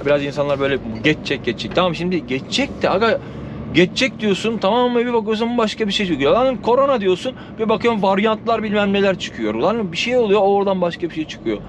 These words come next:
Lan deprem olmayacak diyorsun, o bir bakıyorsun. Lan kaç tane deprem gördü lan bu ülke? Vallahi Elazığ, Van, İzmir, e, m-,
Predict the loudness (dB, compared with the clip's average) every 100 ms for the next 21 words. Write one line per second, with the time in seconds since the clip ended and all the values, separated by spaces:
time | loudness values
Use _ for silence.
0 | -14 -14 -6 0 0 2 0 0 2 0
1 | 0 -2 -2 0 0 0 0 2 0 -2
2 | -2 -4 -4 -10 -12 -12 -2 -2 2 0
3 | 2 2 2 2 0 0 2 2 0 0
4 | 0 2 0 -2 -12 -12 -12 -12 -10 -10
5 | -10 -2 0 2 2 0 0 -6 -2 2
6 | 4 2 0 4 4 4 2 2 4 4
7 | 2 -2 -8 -16 -4 2 2 2 0 4
8 | 4 4 -2 -16 -16 0 2 4 4 2
9 | 2 -2 -8 -10 -4 -4